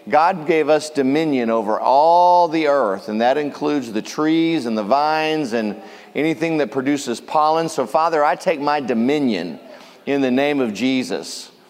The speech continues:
And I thank you, Lord, that we are redeemed from the curse of the law. And I take authority over sickness, illness, and disease in the name of Jesus. I thank you that right now, Father, the gifts of healing are in operation in this room, that people are being healed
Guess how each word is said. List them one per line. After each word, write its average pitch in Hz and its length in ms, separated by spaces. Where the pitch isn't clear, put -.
And 117 80
I 131 120
thank 147 320
you, 120 80
Lord, 107 240
that 107 80
we 117 100
are 123 80
redeemed 127 640
from 120 160
the 107 100
curse 139 420
of 113 120
the 104 100
law. 135 640
And 107 200
I 101 140
take 120 220
authority 127 400
over 104 180
sickness, - 800
illness, 147 400
and 135 100
disease 143 840
in 123 140
the 113 120
name 127 300
of 117 140
Jesus. 156 840
I 113 100
thank 147 300
you 143 100
that 117 160
right 139 240
now, 131 240
Father, 107 400
the 107 80
gifts 127 320
of 113 140
healing 143 320
are 127 140
in 123 60
operation 127 680
in 123 100
this 120 220
room, 135 320
that 107 160
people 117 260
are 113 120
being 110 280
healed 160 520